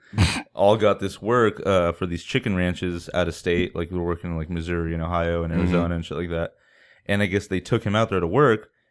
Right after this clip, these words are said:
Speaker 1: and all this guy did was, like, just, like, fuck off, and, like, he didn't wanna work, and he was just, like, clowning all the time. You know what I mean? Just fucking off.
Speaker 2: Yeah.
Speaker 1: And eventually they started giving him shit about it. And one day, I guess, like, they just kept picking on this guy, and, like, he fucking ended up crying.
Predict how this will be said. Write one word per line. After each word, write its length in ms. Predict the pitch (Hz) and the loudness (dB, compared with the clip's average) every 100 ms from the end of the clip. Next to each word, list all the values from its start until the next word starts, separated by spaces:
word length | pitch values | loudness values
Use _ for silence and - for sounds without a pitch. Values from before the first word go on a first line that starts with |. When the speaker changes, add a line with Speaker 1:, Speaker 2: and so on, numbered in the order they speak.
| _ | _
Speaker 1:
and 140 | 95 101 | 0 2
all 80 | |
this 160 | 101 98 | 2 2
guy 120 | 95 | 0
did 200 | 90 104 | 2 0
was, 140 | 92 85 | 0 -4
like, 120 | 82 | -6
just, 160 | 90 87 | -6 -6
like, 120 | 85 | -8
fuck 240 | - 95 | -4 -2
off, 260 | 90 87 87 | 2 0 0
and, 100 | 90 | -4
like, 100 | 85 | -4
he 80 | 92 | -4
didn't 180 | 92 90 | -4 -2
wanna 180 | 90 | -4
work, 280 | 82 90 87 | -2 -2 -2
and 80 | 82 | -4
he 60 | 82 | -6
was 80 | 82 | -6
just, 160 | 82 | -8
like, 140 | 90 - | -10 -8
clowning 380 | 90 85 87 | -4 -2 -2
all 120 | 87 85 | -2 -2
the 60 | |
time. 580 | 82 92 87 87 85 85 | -2 -2 0 -2 -2 -4
You 120 | 85 90 | -2 -2
know 60 | |
what 80 | 92 | 0
I 40 | 90 | -2
mean? 120 | 90 | -4
Just 140 | 92 | -4
fucking 260 | - 120 101 | -2 -2 -2
off. 280 | 90 117 - - | -2 -2 -4 2
Speaker 2:
Yeah. 300 | 98 82 80 _ - | 4 4 0 _ -2
Speaker 1:
And 440 | 104 107 101 95 | 2 2 0 -2
eventually 400 | 85 120 151 107 | 0 0 0 -2
they 40 | 101 | 0
started 240 | 117 101 | 0 0
giving 180 | 110 107 | 0 0
him 80 | 82 | -2
shit 200 | 170 196 | 0 0
about 260 | 90 82 | 0 -2
it. 140 | - - _ _ _ _ _ | -4 -10 _ _ _ _ _
And 160 | 98 101 | -2 2
one 180 | 104 104 | 2 4
day, 280 | 101 101 98 | 4 6 4
I 40 | |
guess, 220 | 90 95 - | 2 0 2
like, 300 | 92 82 _ _ _ _ _ | 0 0 _ _ _ _ _
they 200 | 104 104 | -4 -4
just 180 | 92 - | -4 -4
kept 200 | 107 - | -4 -2
picking 240 | 104 104 | -2 0
on 100 | 95 | -2
this 100 | 90 | -2
guy, 120 | - 87 | -4 -4
and, 180 | 85 | -2
like, 120 | 82 80 | -4 -6
he 120 | 87 | -8
fucking 300 | 90 85 87 | -6 -6 -6
ended 200 | 85 87 | -6 -6
up 100 | 82 | -8
crying. 680 | - 101 98 95 95 95 | -4 0 2 2 0 -4